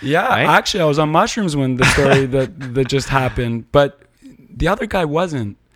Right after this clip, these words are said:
Speaker 2: Right.
Speaker 1: And that was the point of the idea of telling this story, and to share also with, uh, how important it is that when you allow ideas to flow from the mind out of the mouth, that you direct it with the most accuracy of intention. So think if you play
Speaker 2: Mm.
Speaker 1: darts.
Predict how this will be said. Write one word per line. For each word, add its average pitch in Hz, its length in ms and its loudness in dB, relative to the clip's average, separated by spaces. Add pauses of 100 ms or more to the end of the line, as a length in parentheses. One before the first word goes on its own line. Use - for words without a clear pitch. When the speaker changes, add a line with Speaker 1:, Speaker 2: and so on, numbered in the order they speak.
Speaker 2:
Right. 107 200 0
Speaker 1:
And - 60 0
that 160 200 2
was 170 140 -10
the 139 100 -4
point 120 460 -8 (360)
of 131 200 -2
the 139 100 0
idea 131 400 0
of 120 120 -8
telling 123 340 -2
this 139 160 -2
story, 117 500 -4 (380)
and 131 260 0
to 131 120 -2
share 156 340 0
also 143 480 -2
with, 127 320 -4 (520)
uh, 117 240 -4
how 170 320 0
important 160 520 -2
it 123 120 -4
is 117 320 -6
that 120 220 -6
when 123 180 -2
you 123 160 -2
allow 143 580 -4 (140)
ideas 123 540 -6
to 113 120 -12
flow 127 300 -6
from 123 240 -10
the 113 60 -6
mind 117 380 -8
out 113 180 -8
of 107 80 -10
the 107 60 -8
mouth, 110 500 -8 (440)
that 127 100 -4
you 135 140 0
direct 131 500 -2
it 131 100 -4
with 120 180 -6
the 117 80 -6
most 123 280 -6
accuracy 120 680 -8
of 110 120 -8
intention. 117 480 -6
So 117 160 -10
think 147 280 -8
if 135 120 -12
you 110 140 -6
play 113 160 -4
Speaker 2:
Mm. 101 100 -6
Speaker 1:
darts. 123 460 -6